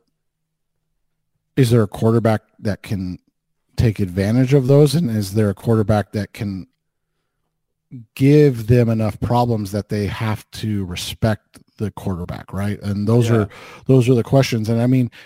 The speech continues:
Speaker 1: at the end of the day, let's be honest, that's, that's the biggest matchup. Whoever the quarterback, Josh Dobbs, is, um,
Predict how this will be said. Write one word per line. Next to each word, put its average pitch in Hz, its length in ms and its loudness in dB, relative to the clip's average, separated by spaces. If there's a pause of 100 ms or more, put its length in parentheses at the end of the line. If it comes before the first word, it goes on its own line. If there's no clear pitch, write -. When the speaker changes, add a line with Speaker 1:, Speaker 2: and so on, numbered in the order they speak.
(120)
Speaker 1:
at - 100 -6
the 127 140 0
end 107 160 -2
of 95 100 -6
the 98 80 -10
day, 104 80 -6
let's 107 160 -6
be 95 140 -14
honest, 85 240 -14
that's, 113 260 -8 (220)
that's 120 320 0
the 101 100 -2
biggest 92 340 -4
matchup. 101 400 -4 (120)
Whoever 160 280 4
the 131 60 2
quarterback, 107 500 0
Josh 90 280 -8
Dobbs, 87 360 -6 (380)
is, 107 640 2 (420)
um, 101 840 -2